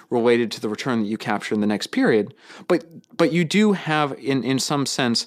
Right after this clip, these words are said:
a quantity that you're trying to capture. It, it's something specific that you're detecting. In the case of momentum, you don't know what's causing the momentum.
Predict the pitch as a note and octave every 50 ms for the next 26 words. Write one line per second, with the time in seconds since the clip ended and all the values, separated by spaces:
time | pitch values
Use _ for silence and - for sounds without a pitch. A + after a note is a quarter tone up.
0 | - - - - _ _ _ _ _ _ - - - - - - D#3+ D#3 D3+ -
1 | - - A#2+ G#2 - - - G#2 - - G#2 G#2 - - - F#3 F#3 F3+ - -
2 | - - - - - _ _ _ - B2+ A#2+ A#2 C3 - - E3 D#3 E3+ D#3 C#3
3 | A#2+ - - - C3 - - - - G3 - D#3 - - - D#2 A#2 A2+ A2 G#2
4 | - F3 F3 - - - - - _ _ _ _ _ - - - - - - -
5 | E3 E3+ E3 - - A#3 A#3 - A3 D3+ C#3+ C#3 B2+ C#3 F#3+ A#3+ B3 A3 - C3+
6 | A2 A2 G#2+ B2 - _ _ _ _ _ _ _ _ _ _ _ _ _ _ _
7 | - G3+ B3 C4 A#3+ A#3+ A#3+ G#3 G#3+ A3+ A3+ A3 F#3 E3+ F#3 G3+ - - - D#3
8 | C3+ A2+ G#2 A2 G#2 G2 G2+ G2+ G2 G2 G2 F#2+ - - - - - - -